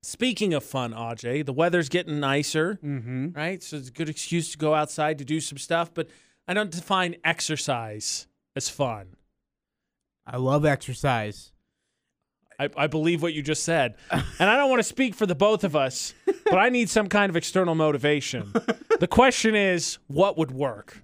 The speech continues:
Speaker 1: Have you ever kinda just forgotten what you look like a little bit,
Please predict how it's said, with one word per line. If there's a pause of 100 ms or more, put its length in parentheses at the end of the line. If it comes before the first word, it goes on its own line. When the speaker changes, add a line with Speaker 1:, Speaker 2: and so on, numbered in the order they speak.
(340)
Speaker 1:
Have
you
ever
kinda
just (180)
forgotten
what
you
look
like
a
little
bit,